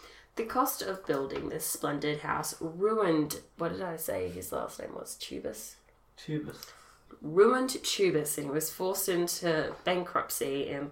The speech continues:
Speaker 1: seventeen ninety-nine. In the early eighteen hundreds, the residence was owned by Petrus Michael Eckstein, who was a party-loving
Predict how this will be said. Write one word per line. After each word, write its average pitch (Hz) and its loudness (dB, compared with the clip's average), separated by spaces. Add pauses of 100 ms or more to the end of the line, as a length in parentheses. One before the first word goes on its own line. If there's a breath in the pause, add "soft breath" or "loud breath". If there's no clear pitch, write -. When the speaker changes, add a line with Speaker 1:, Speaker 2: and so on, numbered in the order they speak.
Speaker 1:
seventeen 190 0
ninety-nine. 156 0 (580 loud breath)
In 196 2
the 185 4
early 240 8
eighteen 220 2
hundreds, 160 2
the 170 -2
residence 170 0
was 190 -4
owned 156 0
by 143 -2
Petrus 254 -2
Michael 202 6 (240)
Eckstein, - -2 (120)
who 240 8
was 240 10
a 240 4
party-loving 233 8